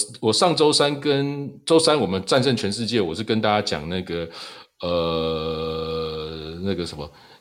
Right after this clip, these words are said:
经济，重要经济数据哦，重要数据公布前后的交易战法。那我下，下周，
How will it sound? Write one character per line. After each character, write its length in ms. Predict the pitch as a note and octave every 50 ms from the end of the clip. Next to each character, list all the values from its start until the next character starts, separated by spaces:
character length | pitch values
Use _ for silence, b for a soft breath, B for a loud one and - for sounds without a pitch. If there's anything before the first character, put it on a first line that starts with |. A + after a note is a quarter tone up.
| b _
经 180 | - - E3+ E3
济， 480 | - - F3 D#3+ D3 C3 - - _ _ _ _ _ _ _ _ _ _ -
重 300 | - - F#3+ D#3 D3+ D3+
要 180 | E3 D3+ C3+
经 260 | C3 C3+ - D3 D3+ C#3
济 240 | C3+ - D#3 C#3+
数 320 | B2+ A#2 - - D#3 C#3 -
据 240 | B2 - C#3 A2+ G2
哦， 140 | F2+ E2+ F2+ -
重 200 | - E3 D3+ C#3
要 160 | D3+ D3 B2+
数 220 | B2+ - D3+ C3
据 160 | A#2+ C#3 B2+
公 160 | G#2+ - B2 B2
布 160 | B2+ B2 G#2+
前 240 | - - G2+ G2 G2+
后 160 | A#2 B2 G2+
的 80 | G2
交 180 | F#2 - G#2+ G2+
易 80 | G#2+ G#2
战 260 | - - G2 F#2 D#2+ D#2
法。 220 | - - G#2 b b b b b b b b -
那 120 | E3+ -
我 60 | B2
下， 200 | - - F3+ D3 C3 C3+ - - -
下 160 | - F3+ D3+
周， 140 | C3+ D3+